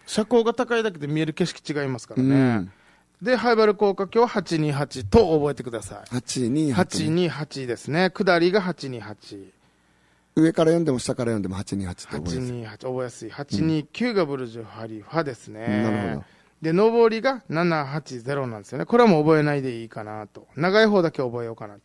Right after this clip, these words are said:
Speaker 1: 下りが八二八です。
Speaker 2: あ、違うんすね、長さが。
Speaker 1: 違う。そうそう、違う。
Speaker 2: うんうんうん。
Speaker 1: うん。八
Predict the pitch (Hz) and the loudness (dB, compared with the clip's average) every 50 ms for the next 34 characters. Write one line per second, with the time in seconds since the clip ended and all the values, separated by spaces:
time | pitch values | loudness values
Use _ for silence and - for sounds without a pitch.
0 | _ - - 180 202 196 202 185 185 180 190 - - 151 139 131 120 117 113 - | _ -6 -2 0 2 4 4 2 2 0 -2 -2 -4 -4 -4 -4 -6 -8 -10 -12
1 | - 110 101 - - - 139 123 - - - 175 165 180 170 147 110 - - 98 | -16 -16 -16 -14 -6 -2 -2 -2 -2 -2 -4 0 4 6 6 4 4 2 0 0
2 | 107 117 117 104 - 175 131 - - - 80 - _ _ _ _ _ _ _ _ | 0 0 0 0 0 -2 -2 -4 -8 -12 -16 -18 _ _ _ _ _ _ _ _
3 | _ _ - - _ _ _ _ _ _ _ _ _ _ _ _ _ _ _ _ | _ _ -20 -20 _ _ _ _ _ _ _ _ _ _ _ _ _ _ _ _
4 | _ _ _ _ _ _ _ _ _ _ _ _ _ _ _ - 160 143 123 117 | _ _ _ _ _ _ _ _ _ _ _ _ _ _ _ -6 -6 -4 -4 -6
5 | - - 120 123 107 - _ _ 139 123 110 98 107 104 - 87 92 - - 104 | -10 -8 -8 -8 -10 -10 _ _ 0 0 0 0 -2 -4 -4 -4 -4 -6 -8 -10
6 | 95 _ _ _ _ _ _ _ _ _ _ _ _ _ - 196 208 | -16 _ _ _ _ _ _ _ _ _ _ _ _ _ -2 -2 -2